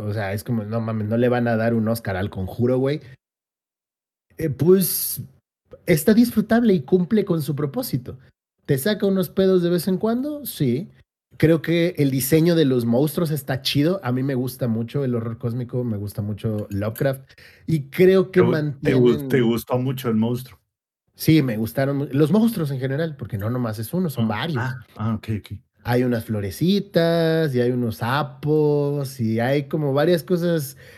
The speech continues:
Speaker 1: Hay unos como insectos, que parecen tickers, de hecho, del, del, este, Gears of War. Parecen
Speaker 2: Nice.
Speaker 1: tickers. Ujú.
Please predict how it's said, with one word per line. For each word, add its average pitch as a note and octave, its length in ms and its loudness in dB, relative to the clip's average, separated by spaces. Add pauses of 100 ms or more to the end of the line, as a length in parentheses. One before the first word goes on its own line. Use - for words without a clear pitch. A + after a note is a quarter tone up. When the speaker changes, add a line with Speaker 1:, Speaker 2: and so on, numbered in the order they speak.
(120)
Speaker 1:
Hay B2+ 120 2
unos D3+ 200 0
como B2+ 200 0
insectos, C3 1300 -2 (260)
que E3 120 4
parecen D3 460 0
tickers, D3 380 -2
de A2+ 120 -2
hecho, C3+ 200 -6
del, F#2 460 -6
del, F#2+ 800 -4
este, F#2 420 -8
Gears A2+ 200 -2
of A#2+ 100 -2
War. G#2 240 -4 (720)
Parecen A#2 320 2
Speaker 2:
Nice. G#2+ 60 -6 (100)
Speaker 1:
tickers. - 400 -10 (240)
Ujú. A2+ 220 -4